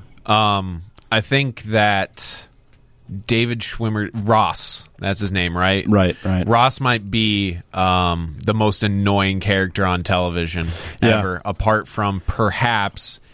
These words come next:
Speaker 1: Andy Bernard as portrayed by
Speaker 2: <laughs>
Speaker 1: Ed Helms. I, I legitimately can't stand Ed Helms in almost anything,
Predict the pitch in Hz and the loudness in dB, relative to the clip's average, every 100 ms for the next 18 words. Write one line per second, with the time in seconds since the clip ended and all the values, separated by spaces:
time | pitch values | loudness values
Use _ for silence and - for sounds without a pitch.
0 | - - - - 104 104 104 104 92 92 | -20 -20 -12 -4 -2 -2 -4 -4 -2 0
1 | 87 85 78 90 92 - 90 - 90 87 | 0 -2 -4 -2 -2 -4 -6 0 0 2
2 | 87 85 82 82 - - - - 98 - | 2 2 2 -2 -8 -20 -4 -2 -2 -2
3 | - 98 95 92 90 82 82 - 101 101 | -2 0 0 0 -2 -4 -4 0 0 0
4 | 98 - 101 101 101 98 101 104 101 95 | -4 -2 0 0 -2 -2 0 0 0 -6
5 | 95 104 90 87 98 92 87 87 87 87 | -6 -4 -2 -2 -2 -2 -2 0 0 0
6 | 87 87 87 92 92 87 82 - 87 87 | -2 -4 -4 0 0 0 0 -2 -4 -4
7 | 85 85 87 85 | -4 -2 -2 -4